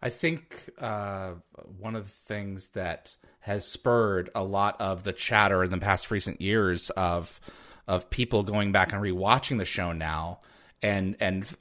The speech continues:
finding that, uh, and discovering that they like it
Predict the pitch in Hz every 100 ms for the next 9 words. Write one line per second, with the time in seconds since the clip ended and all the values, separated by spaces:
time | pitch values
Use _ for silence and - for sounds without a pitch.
0 | - - 113 104 101 95 101 - _ -
1 | 98 87 50 50 - _ _ _ _ -
2 | 87 101 - 151 170 113 98 92 98 143
3 | 110 80 -